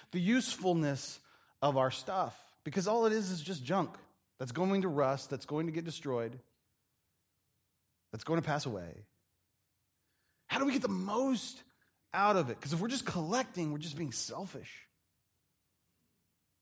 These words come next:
How do we leverage it for the greatest good? This week, in fact, we've been leveraging, uh, our building.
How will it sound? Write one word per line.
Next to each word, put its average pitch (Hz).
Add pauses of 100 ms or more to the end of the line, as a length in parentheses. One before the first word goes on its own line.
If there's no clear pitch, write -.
(120)
How 107
do 117
we 117
leverage 135
it 107 (680)
for 113
the 107
greatest 101 (260)
good? 98 (1080)
This 156
week, 165
in 131
fact, 120 (720)
we've 127
been 131
leveraging, 123 (600)
uh, 104
our 117
building. 98